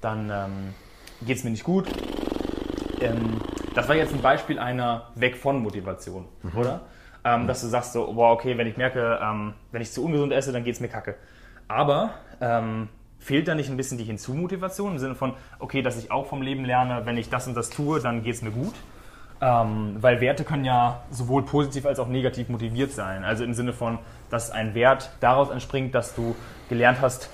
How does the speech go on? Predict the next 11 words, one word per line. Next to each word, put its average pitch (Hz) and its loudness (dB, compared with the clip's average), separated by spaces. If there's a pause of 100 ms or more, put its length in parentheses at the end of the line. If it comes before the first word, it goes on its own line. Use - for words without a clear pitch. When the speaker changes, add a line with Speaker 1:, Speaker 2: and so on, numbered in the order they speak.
(100)
Speaker 1:
so 127 0
ist 113 -2
es - -8
kacke 185 6
und 139 -2
dann 123 4
Speaker 2:
Mhm. 127 -2
Speaker 1:
willst 131 0
du 123 -8
davon 113 4
weg. - 0